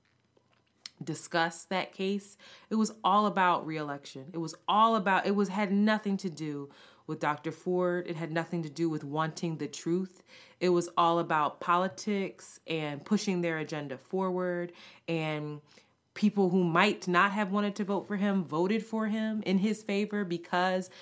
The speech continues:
they knew that that would be what their base wanted, because their base above everything else believes in white Jesus, and white Jesus doesn't want women to have abortions. And so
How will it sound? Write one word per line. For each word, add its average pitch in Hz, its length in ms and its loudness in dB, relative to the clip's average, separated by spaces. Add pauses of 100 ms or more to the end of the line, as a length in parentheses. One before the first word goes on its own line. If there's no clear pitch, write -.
(160)
they 180 160 4
knew 180 220 6
that 170 180 2
that 175 200 2
would 170 200 0
be 170 120 -2
what 165 320 -2
their 170 140 2
base 170 420 -2
wanted, 175 360 -4
because 160 320 -4
their 170 180 0
base 170 400 0
above 160 260 -2
everything 165 460 -2
else 156 440 -4 (340)
believes 165 340 2
in 165 140 2
white 156 260 0
Jesus, 160 560 -2
and 143 140 -4
white 160 200 -2
Jesus 160 380 -4
doesn't 160 340 -4
want 160 200 -2
women 160 260 -4
to - 100 -8
have 156 200 -4
abortions. 156 720 -6
And 156 240 -8
so 147 400 -6